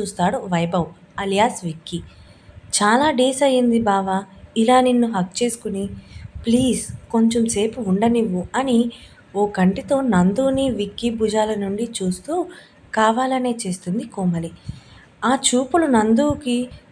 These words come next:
తెలియకపోయినా విక్కీకి ఈజీగానే పసిగట్టగలడు, కానీ అతడు ఇప్పుడు మాట్లాడలేడు. అదే అదునుగా చెలరేగిపోతున్న కోమలిని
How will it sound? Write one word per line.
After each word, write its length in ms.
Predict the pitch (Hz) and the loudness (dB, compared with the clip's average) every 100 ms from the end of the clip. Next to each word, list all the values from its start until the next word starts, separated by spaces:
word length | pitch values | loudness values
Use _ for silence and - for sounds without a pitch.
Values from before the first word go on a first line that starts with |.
| - | -2
తెలియకపోయినా 840 | 208 220 247 247 247 240 247 339 277 | 2 4 4 2 4 4 4 0 -2
విక్కీకి 580 | 185 202 196 285 277 277 | -4 -4 -4 -6 -6 -6
ఈజీగానే 680 | 196 208 220 247 247 247 269 | -4 -4 -4 -2 -2 -2 -2
పసిగట్టగలడు, 800 | 247 214 - 214 220 220 208 | -4 -4 -4 -6 -4 -4 -6
కానీ 500 | 202 202 196 254 320 - - - - - - | -4 -4 -2 -2 -4 -8 -16 -20 -20 -20 -4
అతడు 260 | 233 240 285 | 0 2 2
ఇప్పుడు 420 | 269 262 247 226 | 0 0 2 4
మాట్లాడలేడు. 920 | 233 226 175 170 208 196 196 175 165 170 - - - - - - - | 4 2 2 0 -2 -2 0 -2 -4 -8 -14 -20 -20 -14 -14 -6 0
అదే 380 | 175 175 294 | 2 6 6
అదునుగా 440 | 330 302 302 302 302 | 8 6 2 2 0
చెలరేగిపోతున్న 960 | 302 277 277 277 262 262 262 262 262 | 0 2 4 4 4 2 0 2 -2
కోమలిని 800 | 262 - 214 247 262 254 254 233 | -4 -4 -2 0 0 -2 0 -2